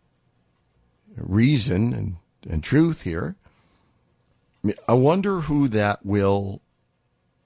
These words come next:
most benefit. Uh, I believe I mentioned this yesterday. And I believe the net benefit's going to go to Donald Trump. I think there's a reason he said,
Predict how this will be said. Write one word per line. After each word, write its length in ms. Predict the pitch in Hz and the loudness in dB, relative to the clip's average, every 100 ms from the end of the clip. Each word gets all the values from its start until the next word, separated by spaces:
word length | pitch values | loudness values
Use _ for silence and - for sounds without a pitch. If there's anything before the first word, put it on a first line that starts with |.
| _ _ | _ _
most 320 | 95 98 - | 0 0 0
benefit. 500 | 104 85 76 - - - _ _ _ _ _ _ _ _ _ | 0 0 -2 -8 -14 -16 _ _ _ _ _ _ _ _ _
Uh, 180 | - 85 - | -6 -6 -6
I 40 | - _ _ - | -16 _ _ 0
believe 300 | 117 160 131 | 2 4 4
I 100 | 110 | 4
mentioned 380 | 107 95 92 | 2 0 -6
this 160 | 85 - | -8 -4
yesterday. 460 | 85 - 73 73 76 _ _ _ _ _ _ _ _ _ _ _ _ _ _ | -6 -6 -12 -12 -14 _ _ _ _ _ _ _ _ _ _ _ _ _ _
And 100 | 98 | 2
I 80 | 110 | 2
believe 380 | 95 151 196 117 | 2 -2 -2 -2
the 120 | 120 | 0
net 260 | 117 117 - _ _ - | 0 -2 -10 _ _ -18
benefit's 760 | - 82 107 107 104 87 78 | -14 -2 0 2 0 -6 -6
going 240 | - 98 92 | -2 0 2
to 40 | |
go 240 | 87 87 85 | 0 -2 -2
to 80 | 82 | -4
Donald 400 | 82 82 76 76 | -2 -2 -2 -2
Trump. 300 | 123 117 85 | -2 0 0
I 100 | 110 | -2
think 200 | 131 - | -2 -4
there's 200 | 92 98 | -6 -4
a 60 | |
reason 480 | 90 101 123 110 78 | -2 0 0 0 -4
he 140 | 90 | -4
said, 360 | 82 - 80 69 | -4 -4 -4 -4